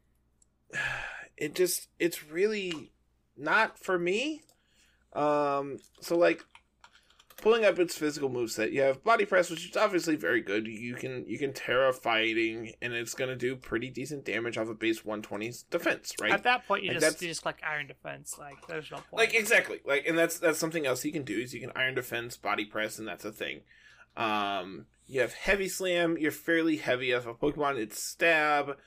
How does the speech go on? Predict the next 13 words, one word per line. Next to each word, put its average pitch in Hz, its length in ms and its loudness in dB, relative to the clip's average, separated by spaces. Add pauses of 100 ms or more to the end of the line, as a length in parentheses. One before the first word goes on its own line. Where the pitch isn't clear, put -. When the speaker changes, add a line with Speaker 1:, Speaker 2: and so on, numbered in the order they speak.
(380)
Speaker 1:
uh, 104 420 2 (180)
Iron 196 260 6
Head, 156 300 2
Knockoff, 135 880 2 (720)
Rock 165 420 6
Slide. 147 880 4 (1600)
Speaker 2:
You 214 180 -8
do 277 180 -4
have 277 200 -2
access 262 320 -2
to 208 140 -6
Rock 147 420 -2
Tomb, 226 380 -8